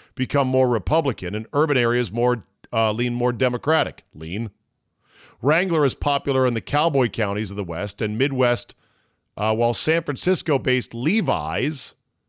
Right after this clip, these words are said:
resonates more with city dwellers. Jeez. All of which makes me ask the question,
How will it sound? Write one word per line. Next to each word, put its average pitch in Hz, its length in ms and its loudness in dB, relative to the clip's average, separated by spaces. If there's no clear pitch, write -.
resonates 135 540 2
more 127 280 2
with 113 320 -2
city 120 440 -2
dwellers. 69 560 -12
Jeez. 107 560 -4
All 160 220 2
of 147 80 0
which - 440 -2
makes 120 300 -4
me 117 160 -2
ask 113 240 0
the 98 80 -12
question, 120 560 -2